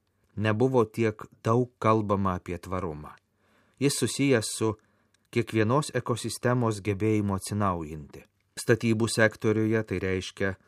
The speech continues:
būtinumą naudoti medžiagas, kurios nekenkia žmonėms ir užtikrina jų saugumą.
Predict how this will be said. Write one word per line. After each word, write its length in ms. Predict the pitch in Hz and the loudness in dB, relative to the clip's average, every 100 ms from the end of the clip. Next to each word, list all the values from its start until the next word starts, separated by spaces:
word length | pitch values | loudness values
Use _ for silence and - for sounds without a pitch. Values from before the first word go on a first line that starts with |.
| _ | _
būtinumą 560 | 104 107 104 98 101 98 | -4 -2 0 0 0 2
naudoti 460 | 95 98 98 98 92 | 0 0 -2 -2 -2
medžiagas, 560 | 98 98 98 98 101 | 2 2 0 -2 -4
kurios 380 | - 101 101 - | -4 -2 -2 0
nekenkia 540 | 104 - 104 104 110 101 | -4 -2 -2 -2 -2 -2
žmonėms 600 | 104 104 101 107 113 113 | 0 2 2 0 -2 -4
ir 100 | 107 | -6
užtikrina 500 | - 110 - 107 107 | -6 -10 -6 -4 -2
jų 160 | 107 | -2
saugumą. 540 | 107 120 123 135 87 | -2 -2 0 0 -2